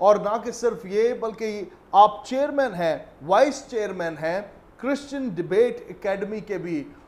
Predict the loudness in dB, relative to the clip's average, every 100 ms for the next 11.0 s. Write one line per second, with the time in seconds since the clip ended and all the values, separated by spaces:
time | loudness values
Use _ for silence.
0 | -2 2 4 2 -6 -18 -12 0 4 6
1 | 4 0 0 2 2 -2 -8 -8 -6 -2
2 | -2 -2 -6 0 0 0 -4 -12 -10 -8
3 | -6 -8 -12 -20 -12 -6 -2 -2 -4 -10
4 | -14 -14 -14 -10 -10 -8 -10 -8 -4 -4
5 | -4 -4 -4 -2 -2 -4 -8 -14 -6 -6
6 | -6 -4 0 2 0 -2 -10 -8 -6 -6
7 | -8 -8 -6 -6 -2 2 4 2 0 -12
8 | -16 -2 -2 0 0 0 0 -4 -4 -6
9 | -8 -8 -6 -8 -6 -4 -4 -6 -8 -18
10 | -10 2 4 4 2 0 2 0 -4